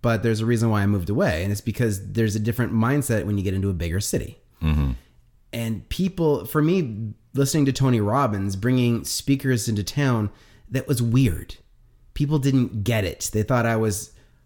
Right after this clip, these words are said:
Speaker 1: m-, the idea of becoming quote unquote rich or generating a million dollars in revenue was insane to the average person back home. And truthfully here, it's, it's, a lot of people feel the same way. But there's pockets of people that get it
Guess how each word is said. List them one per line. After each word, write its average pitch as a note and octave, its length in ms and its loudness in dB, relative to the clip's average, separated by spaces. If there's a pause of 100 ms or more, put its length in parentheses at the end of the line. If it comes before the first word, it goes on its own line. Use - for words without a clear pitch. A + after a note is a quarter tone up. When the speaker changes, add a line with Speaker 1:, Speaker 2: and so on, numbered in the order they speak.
(140)
Speaker 1:
m-, G#2 120 -4 (120)
the C3 140 4
idea C#3 280 4
of A#2 200 -2
becoming A#2 500 2
quote A#2 240 0
unquote A2 480 0
rich - 760 -4 (240)
or G#2+ 400 -2 (240)
generating C3 460 4
a A2+ 40 4
million A2+ 420 4
dollars G#2 400 0
in G2 100 0
revenue F#2+ 540 0 (320)
was B2+ 260 0
insane C#3 600 2
to A2+ 100 0
the A2 120 0
average G#2+ 360 -2
person G2 280 -2
back F#2+ 260 -2
home. B2 220 -2
And F3+ 440 -2
truthfully E3+ 320 0
here, F#2 260 0
it's, A2 220 -4
it's, - 220 -6 (360)
a C3+ 60 2
lot C3 120 2
of B2+ 60 -4
people B2+ 180 -2
feel B2 140 0
the G2+ 80 -2
same G#2 220 -2
way. B2+ 240 -2 (420)
But C3+ 200 -2
there's C3+ 260 2 (120)
pockets G3 480 -4
of C#3 160 -6
people B2+ 520 0 (220)
that G#2 280 -4
get G#2 180 0
it - 300 -14